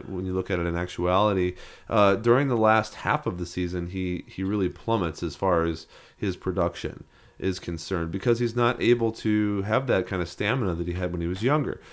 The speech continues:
So that's why they always focus on the run game more, give him shorter passes, et cetera, et cetera.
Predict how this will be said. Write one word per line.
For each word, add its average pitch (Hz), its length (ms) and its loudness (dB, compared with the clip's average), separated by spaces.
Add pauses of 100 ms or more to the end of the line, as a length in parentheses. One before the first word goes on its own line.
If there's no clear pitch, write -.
(220)
So 127 180 6
that's 135 180 4
why 143 120 6
they 131 140 8
always 117 280 10
focus 104 320 -2
on 113 100 0
the 117 100 0
run 117 300 2
game 117 240 2
more, 104 320 2
give 95 160 0
him 104 120 -6
shorter 117 340 0
passes, 113 640 0
et - 80 -16
cetera, 95 380 0
et 92 80 -12
cetera. 101 400 2